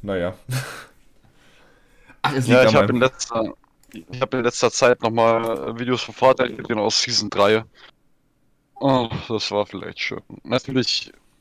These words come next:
Speaker 2: Kapitel eins Season drei. Es gibt jetzt ja mittlerweile Kapitel drei.
Speaker 1: Echt? Wir sind in Kapitel drei?
Speaker 2: Ja. Sie hätten einfach Kapitel eins Season drei bleiben müssen, dann hätten sie nichts falsch gemacht mit dem Spiel.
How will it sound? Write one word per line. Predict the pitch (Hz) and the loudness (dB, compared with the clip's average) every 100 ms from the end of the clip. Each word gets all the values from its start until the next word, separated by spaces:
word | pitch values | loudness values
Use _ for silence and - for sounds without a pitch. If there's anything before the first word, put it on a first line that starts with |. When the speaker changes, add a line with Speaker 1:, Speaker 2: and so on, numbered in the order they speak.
| _ _ _ | _ _ _
Speaker 2:
Kapitel | - - - 110 | -8 -6 -6 -2
eins | 107 113 107 - - | 2 2 0 -4 -10
Season | 104 95 95 | -12 -6 -6
drei. | 82 80 | -2 -4
Es | 87 | -4
gibt | - 104 | -6 -4
jetzt | 101 - | -4 -4
ja | 104 | -4
mittlerweile | 98 98 90 87 80 | -4 0 2 2 -2
Kapitel | - 110 87 101 87 | -6 -6 -6 -8 -8
drei. | - 87 92 92 - - - _ _ _ _ _ _ _ _ _ _ _ - | -2 2 4 2 -2 -12 -20 _ _ _ _ _ _ _ _ _ _ _ -4
Speaker 1:
Echt? | 101 165 - | 0 0 0
Wir | 123 | -2
sind | 117 | 0
in | 117 | -2
Kapitel | 120 117 101 | -2 -2 0
drei? | 98 107 113 143 - - _ _ _ - - | 6 8 6 4 -6 -18 _ _ _ -14 -4
Speaker 2:
Ja. | 110 90 - _ _ _ - | 0 0 -2 _ _ _ -14
Sie | 127 139 | 0 4
hätten | 139 127 | 4 6
einfach | 120 151 143 - 127 - - - _ - | 6 6 4 2 0 0 -14 -20 _ -6
Kapitel | 139 - 135 127 | -6 -4 -2 2
eins | - 143 135 - | 4 4 2 -2
Season | 123 117 | -2 -6
drei | 98 101 107 | -2 0 2
bleiben | 117 110 117 | 2 2 2
müssen, | 120 - | -4 -2
dann | 117 | 0
hätten | 127 - | 0 -2
sie | 98 | -4
nichts | 110 113 - - | -2 -2 -2 0
falsch | 107 110 - | 0 0 -4
gemacht | 107 104 - | -2 -2 -2
mit | 104 | -8
dem | 107 | -6
Spiel. | - - 110 113 | -6 -8 -8 -6